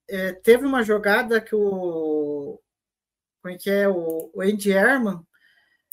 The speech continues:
é, colocou que é uma jogada de corrida do, como é que é? Do, acho que foi a jogada, talvez a, a,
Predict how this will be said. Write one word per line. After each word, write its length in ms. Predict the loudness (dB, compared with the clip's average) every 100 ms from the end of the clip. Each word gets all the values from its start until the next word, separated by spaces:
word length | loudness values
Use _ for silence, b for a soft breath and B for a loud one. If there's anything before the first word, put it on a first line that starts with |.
| -12
é, 200 | -6 -6
colocou 760 | 2 4 4 4 4 6 6
que 140 | 2 2
é 40 |
uma 180 | 2 2
jogada 380 | 0 2 0 0
de 120 | -8
corrida 840 | -6 -6 -2 -2 -2 -4 -4 -6 _ _ _ _ _ _ _ _ _ -20
do, 1080 | -6 0 2 2 2 -2 -2 -2 -2 -2 -4
como 140 | -10
é 20 | -4
que 120 | 2
é? 220 | 4 4
Do, 560 | 0 -8 -6 -6 -8 -12 _ _ _ _ _ _ _ _ _ _ -8
acho 180 | -8 -8
que 80 | _
foi 140 | 6
a 560 | 6 6 4 4 4 2
jogada, 360 | 0 2 0
talvez 280 | 2 2 4
a, 500 | 4 4 2 0 -6
a, 80 | -10